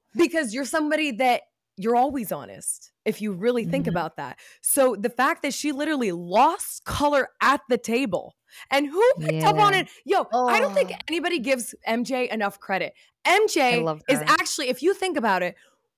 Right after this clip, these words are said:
Speaker 1: in the very, very beginning was when I think she was playing a pretty solid game because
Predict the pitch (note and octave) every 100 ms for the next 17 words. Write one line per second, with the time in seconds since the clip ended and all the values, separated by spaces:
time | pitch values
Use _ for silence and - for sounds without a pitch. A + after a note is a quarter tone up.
0 | _ _ - D4+ E4 D#4 G3+ G#3+ F#4 G4
1 | F#4+ D4 F4 E4+ B3 D4 C4+ F#3+ - A3
2 | G3+ G#3+ C4+ B3 B3 C#4 C4+ - B3+ A#3+
3 | - B3 A#3 - A#3+ B3 - G#3+ A3+ A3
4 | A#3 C4 A#3 A#3 G#3